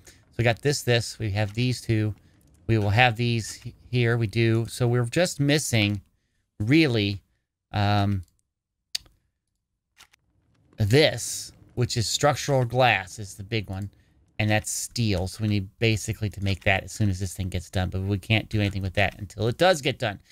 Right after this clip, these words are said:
So, guys, we're just waiting around here. I'm gonna make this video go a little longer because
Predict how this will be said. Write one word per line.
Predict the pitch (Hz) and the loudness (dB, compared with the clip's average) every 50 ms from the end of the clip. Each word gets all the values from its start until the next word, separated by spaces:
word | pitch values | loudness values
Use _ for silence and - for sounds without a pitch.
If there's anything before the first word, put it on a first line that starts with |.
| - - - - _ _ _ | -20 -20 -20 -20 _ _ _
So, | - - 196 | 0 0 2
guys, | 180 170 208 202 196 175 | 4 4 4 4 4 2
we're | 208 220 | 0 -2
just | 214 208 - 180 | -4 -4 -4 -2
waiting | 202 208 220 233 - 170 | 0 0 0 -2 -2 -4
around | 185 180 185 190 214 247 240 180 | -4 -2 0 -2 -2 -2 -2 -2
here. | 147 175 160 156 165 185 180 - _ _ _ _ - - | -2 -2 0 0 0 -2 -4 -6 _ _ _ _ -8 -4
I'm | - 208 | -2 0
gonna | 240 262 254 | 2 2 2
make | 226 220 190 | 2 2 0
this | - 202 175 165 | 0 -4 -4 0
video | 170 175 170 170 165 | 2 2 4 4 2
go | 143 147 143 139 139 | 4 4 4 4 4
a | |
little | 139 147 143 143 139 | 4 2 -2 -2 -2
longer | 131 123 127 123 120 117 110 | 0 0 0 0 0 -2 -6
because | - 104 - - 127 123 120 110 | -8 -8 -2 0 0 0 0 -2